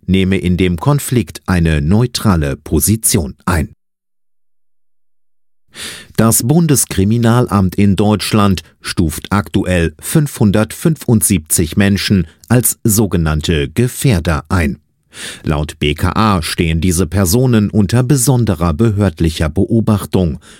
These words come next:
Dies beinhaltet etwa mögliche Abhörmaßnahmen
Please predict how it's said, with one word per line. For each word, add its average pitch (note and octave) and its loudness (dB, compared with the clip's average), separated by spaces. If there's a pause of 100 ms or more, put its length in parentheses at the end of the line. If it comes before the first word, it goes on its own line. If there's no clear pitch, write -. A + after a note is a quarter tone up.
(280)
Dies - -2
beinhaltet F2 0
etwa E2+ -2
mögliche F2+ -2
Abhörmaßnahmen F#2+ 0